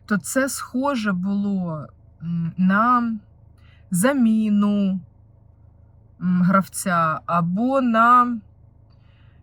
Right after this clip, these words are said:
м, передачу влади. Тобто от більш на це схоже. І карти тут також к-, кажуть, що щодо виборів, так як воно має бути, це, ну,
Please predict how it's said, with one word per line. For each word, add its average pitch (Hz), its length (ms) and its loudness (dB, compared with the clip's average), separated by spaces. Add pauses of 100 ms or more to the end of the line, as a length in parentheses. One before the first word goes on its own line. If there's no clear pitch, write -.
(120)
м, 190 300 0
передачу 220 1120 2
влади. 185 680 0
Тобто 202 280 -6
от 196 80 -2
більш 254 400 0
на 240 140 -2
це 220 280 -4
схоже. 170 420 -8
І 165 120 -14
карти 254 300 0
тут 254 220 -10
також 247 360 2
к-, - 220 -14
кажуть, 233 360 -2
що 196 260 -8
щодо 220 360 -4
виборів, 196 500 -2
так 196 220 -4
як 175 180 -10
воно 180 160 -4
має 175 260 -2
бути, 208 360 -6
це, 233 380 -6
ну, 175 320 -4